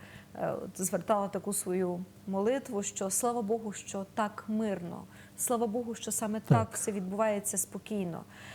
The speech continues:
Speaker 1: Ем, помаранчева революція була не першою, попередувала її революція на граніті, але саме помаранчева стала настільки масштабною, настільки масовою і настільки тривалою. І саме помаранчева революція —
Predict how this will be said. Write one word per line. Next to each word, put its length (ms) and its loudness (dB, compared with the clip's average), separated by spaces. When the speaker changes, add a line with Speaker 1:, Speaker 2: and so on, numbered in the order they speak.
Speaker 1:
Ем, 320 4
помаранчева 720 4
революція 420 4
була 380 2
не 160 2
першою, 640 2
попередувала 760 2
її 340 2
революція 540 0
на 100 2
граніті, 680 0
але 360 2
саме 240 0
помаранчева 640 0
стала 320 2
настільки 540 0
масштабною, 760 0
настільки 720 0
масовою 720 2
і 80 -2
настільки 560 0
тривалою. 640 2
І 60 -2
саме 260 4
помаранчева 720 0
революція — 540 2